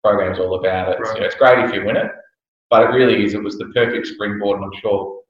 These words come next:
Speaker 1: Pete and Adrian will say the same thing when you first started, the perfect springboard to get up and running, um, you know, in your auctioneering career. Um, it's really, really, we don't,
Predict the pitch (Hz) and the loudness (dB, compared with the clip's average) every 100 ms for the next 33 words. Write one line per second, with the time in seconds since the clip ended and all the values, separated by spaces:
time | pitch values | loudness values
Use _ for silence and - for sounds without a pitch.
0 | - 104 98 92 95 95 - - 95 101 | -6 -6 -4 -6 -6 -8 -6 -6 -6 -10
1 | 101 - 104 101 101 101 - 101 - 104 | -10 -10 -10 -8 -8 -10 -6 -6 -4 -4
2 | 104 101 104 - _ _ _ - - 120 | -4 -4 -8 -16 _ _ _ -8 0 2
3 | 92 95 - 95 101 95 92 - 98 - | 2 -2 -8 -8 -6 -6 -6 -2 0 0
4 | - 95 95 95 98 _ _ _ _ - | -4 -8 -6 -8 -12 _ _ _ _ -10
5 | 98 95 92 95 - - _ 101 92 104 | -8 -6 -8 -10 -14 -18 _ -6 -4 -4
6 | 101 101 95 98 98 98 101 101 - 110 | -2 -2 -4 -6 -6 -6 -6 -4 2 4
7 | 135 - - - _ - 101 98 - - | 4 0 -8 -16 _ -6 -4 -4 -10 -6
8 | 113 113 113 127 127 117 113 107 - 101 | -6 -6 -8 -4 -2 0 0 -2 -6 -6
9 | 101 98 98 101 110 117 113 | -6 -6 -8 -4 2 2 2